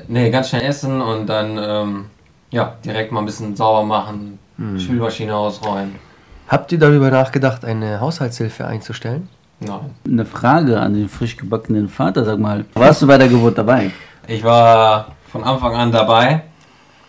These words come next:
Speaker 1: Ähm, so eine Geburt stellt man sich eigentlich, also vo-, ja, eine Geburt stellt man sich eigentlich ganz anders vor. Ähm, wie es eigentlich, man, man hört viel von der Geburt, im Fernsehen hört man viel von Freunden,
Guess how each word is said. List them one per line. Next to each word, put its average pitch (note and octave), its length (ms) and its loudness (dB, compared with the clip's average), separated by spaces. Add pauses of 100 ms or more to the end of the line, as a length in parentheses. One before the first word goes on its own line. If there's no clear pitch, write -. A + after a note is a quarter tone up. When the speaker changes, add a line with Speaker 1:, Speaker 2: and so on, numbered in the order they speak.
(440)
Speaker 1:
Ähm, G#2+ 640 -4 (1120)
so B2+ 120 -4
eine C3+ 120 2
Geburt C#3 380 2
stellt C#3+ 220 2
man C#3+ 140 2
sich C3+ 180 -4
eigentlich, C#3 640 -6 (2250)
also A#2 220 -4
vo-, D3+ 240 -8 (460)
ja, A2+ 300 2
eine B2+ 220 -4
Geburt D3+ 260 2
stellt C#3+ 180 2
man C3 140 0
sich A#2 140 -6
eigentlich B2+ 200 -2
ganz A#2 160 -2
anders G#2 320 -6
vor. G2+ 280 -6 (240)
Ähm, G#2+ 580 -6
wie A2+ 100 -4
es A2 100 -8
eigentlich, A2 300 -10 (200)
man, A2+ 320 -8 (360)
man A#2+ 180 -2
hört D#3 160 4
viel D3+ 240 0
von C3+ 400 -4
der C3 140 -2
Geburt, D3 420 2
im A#2 120 -6
Fernsehen C3+ 360 -2
hört B2+ 120 -4
man B2+ 160 -2
viel A#2+ 360 -6
von A#2 200 -12
Freunden, B2 720 -2